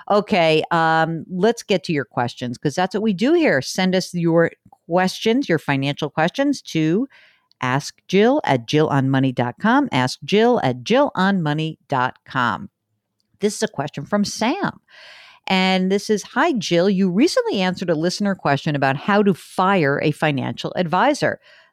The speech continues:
The listener was looking to move to a robo-advisor. I've been considering doing the same thing, as I really don't feel like I'm getting, nor do I need, the financial planning advice. I do have a nice forty-page <laughs> financial plan,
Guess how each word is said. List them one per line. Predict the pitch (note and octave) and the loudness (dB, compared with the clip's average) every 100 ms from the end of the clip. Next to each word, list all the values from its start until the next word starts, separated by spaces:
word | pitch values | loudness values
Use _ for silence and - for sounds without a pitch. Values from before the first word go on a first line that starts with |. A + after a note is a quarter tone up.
| _ | _
The | G#3 | 4
listener | A3 B3+ D#4+ D4+ | 4 2 0 0
was | C4 | 0
looking | D#3 D#3 F#3 | 0 0 -2
to | F#3 | -2
move | D3+ C3+ C3 | -2 -4 -4
to | D#3 | -2
a | D#3 | 0
robo-advisor. | B2+ C3 C#3+ C3+ C3+ B2 B2+ A#2+ - - - | 0 0 2 2 0 -2 -4 -4 -6 -12 -4
I've | A3+ D#4+ F#4 D#4 | 0 2 2 0
been | D4 C4+ | 0 0
considering | C4 A#3 G3+ F3 F3+ | 0 -2 0 0 2
doing | C#3 C#3 | 0 -2
the | C3+ | -2
same | - C#3 C3 | -4 -4 -2
thing, | - B3+ | -2 -2
as | A3 | 0
I | C3+ | -2
really | C3+ F3 D#4+ | -2 -2 0
don't | F#4+ G3+ | 0 0
feel | D3+ E3+ | 0 0
like | E3 | 0
I'm | E3 D3 B2+ | 0 -4 -2
getting, | C3+ F#3 E3 C#3 | 0 0 0 -2
nor | C#3+ D3+ | -2 0
do | D3 | 0
I | B2+ | 0
need, | B2+ G#3 C4+ G#3+ F#3 | 0 0 0 -2 -2
the | G#3 | -4
financial | - G3+ D3 C3+ - | -2 -2 0 -4 -6
planning | E3+ C3 C#3 D3+ | -6 -6 -4 -4
advice. | E3+ D#3+ C4 C4 - - - _ _ _ | -4 0 2 0 -4 -16 -20 _ _ _
I | C3+ | -2
do | C3+ | 2
have | G#3 F#3+ | 2 2
a | |
nice | D#3 D3+ D#3 - | 0 0 0 -4
forty-page | - F3 F3 G3 F#3+ D3 D#3 | 0 4 4 2 0 -2 -2
<laughs> | |
financial | - C#4+ B3+ C4+ B3 G#4 D4 | 2 4 6 6 4 2 0
plan, | - F#4 D4+ D#4+ - | 2 2 2 0 -2